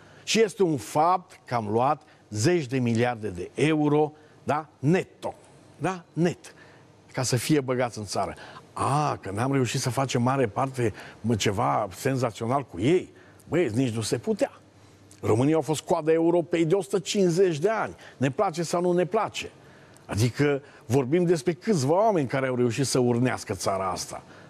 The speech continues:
Da, și aici o să-l amintesc pe Spiru Haret, care a băgat paisprezece la sută din pib în școală, tată, în educație. Dar știi cum a reușit?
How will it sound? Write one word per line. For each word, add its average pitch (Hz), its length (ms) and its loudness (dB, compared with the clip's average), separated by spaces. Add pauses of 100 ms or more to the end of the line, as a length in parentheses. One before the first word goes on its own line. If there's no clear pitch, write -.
Da, 165 120 0
și 135 140 -2
aici 131 160 -2
o 139 240 0
să-l 135 180 0
amintesc 139 380 -2
pe 156 100 0
Spiru 147 440 2
Haret, 160 420 -4 (300)
care 135 140 -2
a 135 40 0
băgat 160 260 0
paisprezece 170 520 -2
la 147 80 0
sută 139 280 -2
din 123 200 4
pib 180 320 0 (300)
în 160 160 2
școală, 151 440 -2
tată, 104 260 -6
în 123 60 0
educație. 131 640 -2 (300)
Dar 147 120 0
știi 160 140 -6
cum 156 160 2
a 143 40 4
reușit? 135 440 0